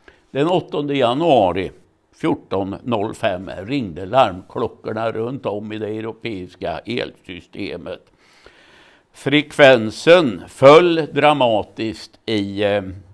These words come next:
eh, mella-, i, i Mellaneuropa. Eh, samtidigt, eh,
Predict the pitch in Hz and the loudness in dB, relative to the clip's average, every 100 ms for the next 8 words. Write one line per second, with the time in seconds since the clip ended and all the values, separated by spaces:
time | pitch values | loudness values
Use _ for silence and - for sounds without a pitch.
0 | _ - 92 78 71 69 - 60 65 64 | _ -14 -12 -10 -12 -14 -14 -14 -16 -16
1 | 60 65 60 58 - 50 64 62 - - | -16 -16 -16 -18 -18 -18 -16 -16 -16 -6
2 | 98 120 78 - 113 - 101 107 110 82 | 0 0 0 -8 -10 -8 -6 -2 -2 -2
3 | 80 90 87 82 - - 117 - _ _ | -10 -8 -8 -8 -12 -2 -2 -2 _ _
4 | _ _ _ _ _ _ _ _ _ _ | _ _ _ _ _ _ _ _ _ _
5 | _ _ - 110 110 110 95 90 85 - | _ _ 0 4 4 4 0 -4 -2 2
6 | 170 - - 143 95 85 131 175 - - | 2 0 -6 -4 -4 -4 -4 -4 -8 -18
7 | 92 _ _ _ - 113 113 107 | -20 _ _ _ -6 0 2 0